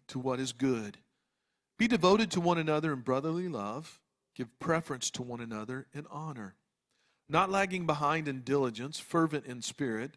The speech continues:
serving the Lord, rejoicing in hope, persevering in tribulation, devoted to prayer,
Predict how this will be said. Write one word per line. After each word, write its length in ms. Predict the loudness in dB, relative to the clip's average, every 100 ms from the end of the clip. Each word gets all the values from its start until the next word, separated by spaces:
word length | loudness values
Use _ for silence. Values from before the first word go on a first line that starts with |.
| _ _ _
serving 800 | -4 4 6 6 2 -2 -4 -10 -14
the 180 | 2 4
Lord, 520 | 6 6 4 2 -2 0
rejoicing 760 | 0 4 6 6 4 0 -4
in 180 | -6 -6
hope, 440 | 0 4 6 4 -4 -20 _
persevering 600 | 2 2 4 4 4 4 0
in 80 |
tribulation, 800 | -2 -2 0 0 2 2 -2 -2
devoted 640 | -4 -4 0 2 4 0 -2
to 100 | -8
prayer, 580 | -6 -4 -2 -4 -8